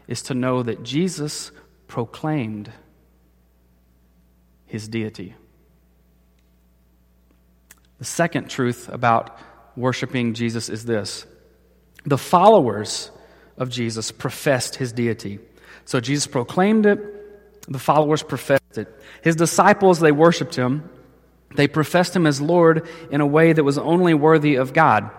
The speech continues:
You see in the Old Testament where Sarah refers to her husband Abraham as Lord. That's a little L. It's not a ascription of worth,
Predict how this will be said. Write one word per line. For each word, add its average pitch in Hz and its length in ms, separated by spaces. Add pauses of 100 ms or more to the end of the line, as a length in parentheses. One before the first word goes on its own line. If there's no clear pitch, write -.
(240)
You 160 100
see 180 140
in 165 80
the 147 100
Old 156 180
Testament 151 440
where 127 200
Sarah 147 480
refers 139 420
to 135 120
her 131 140
husband 135 420
Abraham 127 500
as 117 200
Lord. 127 440 (280)
That's - 160
a 160 40
little 165 320
L. 120 320
It's - 160
not 143 140
a 135 180 (420)
ascription 151 580
of 135 500
worth, 156 460